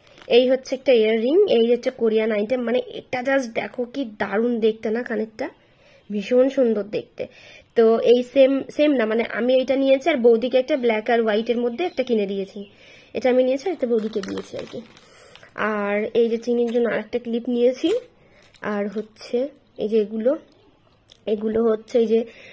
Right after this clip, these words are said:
দু-, বা-, ইয়ে কি বলে, আমি দুটো নিয়েছি আর কি, দুটো কালার। আর বৌদি শুধু রেডটা পছন্দ হয়েছে, ওই জন্য বৌদিকে শুধু রেডটা কিনে দিয়েছি আমি।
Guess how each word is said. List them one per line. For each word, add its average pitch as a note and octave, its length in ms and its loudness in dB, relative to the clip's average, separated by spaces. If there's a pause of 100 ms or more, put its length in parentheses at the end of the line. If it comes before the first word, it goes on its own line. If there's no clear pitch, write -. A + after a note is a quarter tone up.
(120)
দু-, A3 160 0
বা-, G#3 520 2
ইয়ে A3 240 0
কি A#3 140 -6
বলে, A#3+ 200 2
আমি B3 220 4
দুটো A#3+ 260 2
নিয়েছি B3 400 2
আর B3+ 60 2
কি, B3+ 100 -4
দুটো A#3+ 260 0
কালার। B3+ 260 0
আর B3+ 100 2
বৌদি A3+ 340 0
শুধু B3+ 240 -2
রেডটা A#3 320 4
পছন্দ B3 360 2
হয়েছে, C#4 160 6
ওই C#4+ 60 -2
জন্য C4 140 6
বৌদিকে A3+ 400 2
শুধু B3 140 -2
রেডটা A#3+ 320 4
কিনে B3 240 2
দিয়েছি B3+ 340 0
আমি। D#4 220 4